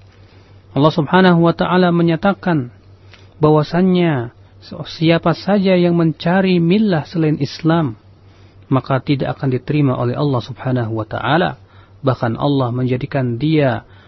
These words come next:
orang-orang yang merugi kelak nanti pada hari akhirat. Akhal Islam, maka sesungguhnya Allah Subhanahu wa Ta'ala telah mewajibkan kepada umat, kepada hamba-hambanya untuk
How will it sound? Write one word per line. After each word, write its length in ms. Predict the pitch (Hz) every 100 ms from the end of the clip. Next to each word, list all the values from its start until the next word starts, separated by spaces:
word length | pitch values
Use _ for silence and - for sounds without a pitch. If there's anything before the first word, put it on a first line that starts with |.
| -
orang-orang 560 | 143 123 151 151 151 151
yang 100 | 151
merugi 420 | 147 165 175 170 -
kelak 320 | 185 170 -
nanti 300 | 143 131 127
pada 260 | 131 113
hari 220 | 113 117 113
akhirat. 420 | - 117 110 - - - - - - - - - - - - - - - - - -
Akhal 320 | - - 185 185
Islam, 580 | 170 - 170 170 147 - - - - - - - - - - - -
maka 240 | - 175
sesungguhnya 640 | 175 - 190 180 214 202 196
Allah 240 | 208 190
Subhanahu 580 | 185 - 220 208 180 170
wa 60 | 165
Ta'ala 480 | 143 160 165 135 - - - - - - _ - - - - -
telah 160 | 175
mewajibkan 720 | 170 185 185 156 233 - 202 185
kepada 380 | 180 190 180
umat, 480 | - - 202 196 -
kepada 400 | - 175 180 170
hamba-hambanya 800 | 180 170 160 170 165 190 180 170
untuk 260 | 165 -